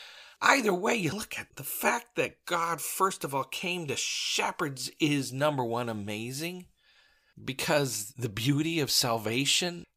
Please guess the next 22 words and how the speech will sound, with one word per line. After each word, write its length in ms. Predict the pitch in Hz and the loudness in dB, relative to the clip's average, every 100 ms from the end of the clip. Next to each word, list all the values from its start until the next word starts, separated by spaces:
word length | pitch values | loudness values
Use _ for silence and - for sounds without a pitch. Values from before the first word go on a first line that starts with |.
| _ - | _ -10
and 100 | 127 | -4
the 80 | 113 | -4
coming 460 | - - 151 156 139 | -2 -2 0 0 0
of 120 | 120 | 0
our 160 | 113 | 0
Lord 640 | 107 101 110 165 196 190 151 - - - | 0 0 0 0 -4 -6 -10 -16 -20 -8
is 140 | 123 | 0
announced 680 | 139 135 160 156 147 - - - _ _ | 0 2 0 -2 -4 -8 -8 -16 _ _
to 100 | - | -8
the 140 | 131 123 | -4 0
lowly, 680 | 131 170 240 220 82 69 - _ _ _ _ - | 0 2 0 -2 -8 -10 -20 _ _ _ _ -6
the 100 | - | -4
outcast, 960 | - 190 - - 127 98 - - - | -2 -2 -4 -4 -2 -4 -6 -10 -6
the 100 | 123 | -2
people 320 | 175 - 180 160 | 0 0 2 4
that 140 | 147 | 4
aren't 360 | 151 151 107 95 | 4 2 -4 -2
deemed 420 | 139 165 175 160 | 2 2 2 4
that 180 | 165 175 | 2 2
important 560 | 175 - 185 185 160 | -2 2 4 4 2
in 80 | 127 | -4
society. 1000 | 110 - 104 - 104 98 90 80 69 71 | -4 -4 -4 -4 -4 -4 -6 -8 -12 -18